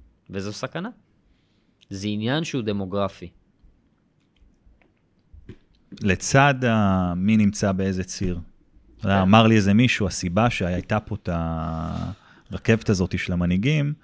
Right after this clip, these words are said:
Speaker 2: זה כדי להראות לך מי תומך במי ומי באיזה צד.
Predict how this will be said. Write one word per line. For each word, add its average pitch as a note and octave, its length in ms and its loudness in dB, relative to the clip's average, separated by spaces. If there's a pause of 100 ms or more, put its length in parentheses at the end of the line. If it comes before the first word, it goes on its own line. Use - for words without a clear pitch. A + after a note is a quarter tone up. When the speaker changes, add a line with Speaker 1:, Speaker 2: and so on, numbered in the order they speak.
(380)
Speaker 2:
זה F#2 160 -2
כדי F#2 320 2
להראות F2+ 400 4
לך A2 240 0 (240)
מי G2 200 2
תומך F#2+ 440 2
במי F2+ 340 0
ומי F2+ 200 2
באיזה A#2 280 2
צד. B2 280 -4